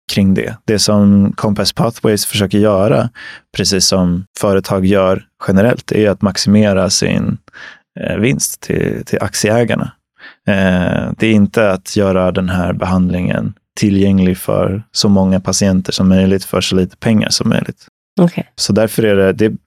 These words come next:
Speaker 1: det är problematiskt med, med, eh, med vinst i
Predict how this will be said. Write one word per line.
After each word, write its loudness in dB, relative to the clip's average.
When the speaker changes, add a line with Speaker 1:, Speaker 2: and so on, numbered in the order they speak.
Speaker 1:
det -2
är 0
problematiskt 0
med, 0
med, -2
eh, -2
med -4
vinst -4
i -2